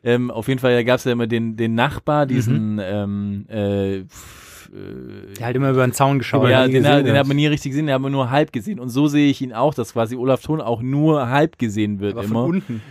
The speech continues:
Speaker 1: Ja, und, und, und, und, und einfach, wie wenn er immer so hinter einer Hecke
Speaker 3: Aber
Speaker 1: steht
Speaker 3: das ist ja bei der
Speaker 1: und immer
Speaker 3: Größe
Speaker 1: so
Speaker 3: auch nicht
Speaker 1: angeschnitten.
Speaker 3: schwer machbar.
Speaker 1: Ja,
Speaker 3: Also
Speaker 1: eben,
Speaker 3: das
Speaker 1: deswegen
Speaker 3: ist
Speaker 1: ist es, äh, für mich ein absolut realistisches, äh,
Speaker 3: Da wurde dann
Speaker 1: Szenario.
Speaker 3: selbst mal die Mülltonne
Speaker 2: Und gerade
Speaker 3: zum
Speaker 2: eh sagen
Speaker 3: überwindbaren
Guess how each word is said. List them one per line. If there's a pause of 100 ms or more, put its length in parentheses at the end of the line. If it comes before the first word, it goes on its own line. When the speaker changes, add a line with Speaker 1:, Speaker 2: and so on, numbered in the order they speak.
Speaker 1:
Ja,
und,
und,
und,
und,
und
einfach,
wie
wenn
er
immer
so
hinter
einer
Hecke
Speaker 3:
Aber
Speaker 1:
steht
Speaker 3:
das
ist
ja
bei
der
Speaker 1:
und
immer
Speaker 3:
Größe
Speaker 1:
so
Speaker 3:
auch
nicht
Speaker 1:
angeschnitten.
Speaker 3:
schwer
machbar.
Speaker 1:
Ja,
Speaker 3:
Also
Speaker 1:
eben,
Speaker 3:
das
Speaker 1:
deswegen
Speaker 3:
ist
Speaker 1:
ist
es,
äh,
für
mich
ein
absolut
realistisches,
äh,
Speaker 3:
Da
wurde
dann
Speaker 1:
Szenario.
Speaker 3:
selbst
mal
die
Mülltonne
Speaker 2:
Und
gerade
Speaker 3:
zum
Speaker 2:
eh
sagen
Speaker 3:
überwindbaren